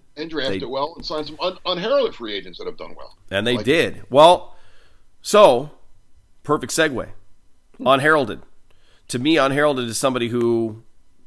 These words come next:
Speaker 2: maybe doesn't get as much credit or accolades, or whether it's valid or not. So we got some other good news this week. We've got a former Packer, a Packer Hall of Famer who is a Pro Football Hall of Fame finalist in Leroy Butler. And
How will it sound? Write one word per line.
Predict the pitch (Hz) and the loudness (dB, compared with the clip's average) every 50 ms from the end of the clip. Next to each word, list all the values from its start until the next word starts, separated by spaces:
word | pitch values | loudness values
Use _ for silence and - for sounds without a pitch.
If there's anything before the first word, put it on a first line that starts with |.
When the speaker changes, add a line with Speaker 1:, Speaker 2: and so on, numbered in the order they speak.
| - _ - - - - | -20 _ -20 -20 -8 -4
Speaker 2:
maybe | 113 123 127 | -2 0 0
doesn't | 117 123 123 113 110 | 0 -2 -2 -4 -4
get | 98 123 123 120 - _ _ _ _ _ _ | -4 -4 -4 -4 -8 _ _ _ _ _ _
as | 104 98 | -16 -8
much | 104 123 123 117 - - - - - - - - - | -4 -4 -2 -2 -4 -8 -10 -12 -16 -20 -20 -20 -20
credit | - - - 139 135 131 120 | -10 -4 -2 0 0 0 0
or | 117 | 0
accolades, | 117 120 123 120 127 120 110 110 95 - - - - - - - - - - - - - _ - - - - - - _ - - _ _ - | 0 0 0 -2 -4 -4 -4 -6 -6 -10 -14 -14 -16 -18 -20 -20 -20 -18 -18 -18 -20 -20 _ -20 -20 -20 -20 -20 -20 _ -20 -20 _ _ -6
or | 117 113 113 110 107 - - - | -2 0 0 0 -2 -4 -10 -10
whether | - 113 117 113 113 110 | -6 -4 -2 -2 -2 -4
it's | 104 95 | -4 -4
valid | 95 113 123 131 131 123 | 0 2 2 2 2 2
or | 110 113 | 0 0
not. | 117 131 139 120 110 - - - - - - - _ _ _ _ - - - - - - | 2 2 2 2 2 0 -4 -10 -20 -20 -20 -20 _ _ _ _ -20 -18 -16 -16 -14 -10
So | - - 131 120 117 113 113 113 113 113 113 113 - - | -6 -2 0 2 2 2 2 2 2 0 0 -2 -4 -6
we | - 117 | -8 -4
got | 110 131 131 - | -2 -4 -4 -2
some | 117 120 | -2 -2
other | 135 139 135 107 | -2 0 -2 -2
good | 110 113 101 87 | -4 -6 -6 -6
news | 95 95 92 92 87 80 - | -8 -8 -8 -8 -10 -10 -12
this | - 95 92 - - | -10 -10 -10 -10 -10
week. | 90 90 87 80 - - - - - - - - - - - - - - - | -10 -10 -10 -10 -12 -14 -14 -16 -18 -18 -18 -16 -16 -16 -16 -18 -18 -16 -12
We've | 101 | -6
got | 92 120 113 | -2 -2 -2
a | 110 | -2
former | - - 131 139 147 151 135 | -4 -4 -2 0 0 0 -2
Packer, | - - - 139 135 135 131 - 120 98 87 - 92 - - | 4 8 8 8 10 8 4 2 -2 -4 -4 -6 -8 -14 -18
a | - 104 | -14 -2
Packer | - 147 139 143 - 110 | 2 4 4 4 2 0
Hall | 104 - - 139 139 135 | -4 -2 0 0 2 2
of | 123 113 | 0 -2
Famer | - - 139 131 127 110 101 98 | -2 -2 -2 -2 -2 -2 -4 -6
who | 95 110 110 - | -6 -6 -8 -4
is | - 120 120 120 104 - - | -4 -2 -2 -2 -4 -6 -8
a | 95 101 | -10 -10
Pro | - - - 156 147 | -10 -4 -2 0 0
Football | - - 127 - 123 120 113 | 0 -2 -6 -4 -2 -2 0
Hall | 113 110 107 107 | 0 0 -2 -2
of | 104 | -4
Fame | - - 110 104 92 | -6 -6 -6 -6 -6
finalist | 90 - - 113 117 117 113 104 101 98 - - | -6 -2 0 0 2 0 0 -2 -6 -6 -8 -10
in | 101 98 90 76 101 | -10 -10 -10 -8 -6
Leroy | 107 104 104 110 113 107 | -6 -4 -2 0 0 -2
Butler. | 101 - 113 110 - - 98 92 | -2 -2 -2 -2 -2 -2 -6 -6
And | 87 90 98 98 | -6 -6 -8 -8